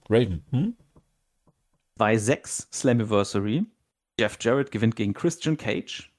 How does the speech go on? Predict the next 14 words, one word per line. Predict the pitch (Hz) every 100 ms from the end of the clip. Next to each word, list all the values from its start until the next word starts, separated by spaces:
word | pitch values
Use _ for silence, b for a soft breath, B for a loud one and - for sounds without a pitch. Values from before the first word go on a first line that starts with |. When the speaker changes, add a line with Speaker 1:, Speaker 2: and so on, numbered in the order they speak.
| _
Speaker 2:
Ron | 113 113 143
Killings, | - 131 156 185 - -
Sting | - - - 131 156
und | - 110
Abyss. | 101 104 98 - - _ _ _ - _
Speaker 1:
Auch | -
stark. | - - 80 82 - _ _ _ _ _ - b b b b b -
Speaker 2:
Ja, | 85
Speaker 1:
Auch | -
stark. | 90 85
Ein |
Jahr | 104 120
Speaker 2:
definitiv. | 98 131
Speaker 1:
später. | - 90 87